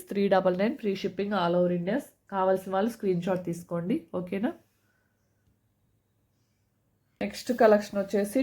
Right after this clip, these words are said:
టూ డబల్ నైన్ జార్జెట్ శారీస్ అండి. ఇవి కూడా కొన్ని మాత్రమే ఉన్నాయి. టూ డబల్ నైన్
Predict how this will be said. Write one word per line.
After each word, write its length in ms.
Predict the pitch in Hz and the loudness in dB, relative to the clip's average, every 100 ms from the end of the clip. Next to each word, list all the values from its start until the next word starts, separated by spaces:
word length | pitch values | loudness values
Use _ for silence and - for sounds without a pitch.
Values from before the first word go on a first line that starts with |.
| 262 | 0
టూ 120 | 226 226 | 0 6
డబల్ 320 | 208 196 196 | 6 6 4
నైన్ 200 | 208 240 | 4 4
జార్జెట్ 440 | 214 185 180 185 - | 4 4 2 -2 0
శారీస్ 380 | 180 170 175 | 0 0 0
అండి. 260 | 175 175 180 - _ _ _ _ 202 | -6 -6 -6 -8 _ _ _ _ -6
ఇవి 160 | 190 | 2
కూడా 160 | 208 240 | 6 6
కొన్ని 320 | 240 220 196 226 | 4 0 0 4
మాత్రమే 460 | 226 214 214 214 | 4 4 0 0
ఉన్నాయి. 420 | 196 180 180 185 339 - _ - _ _ _ _ - | -2 -2 -4 0 -2 -2 _ -20 _ _ _ _ -2
టూ 100 | 202 208 | 2 6
డబల్ 340 | 202 196 196 | 6 6 2
నైన్ 220 | 208 349 | 2 0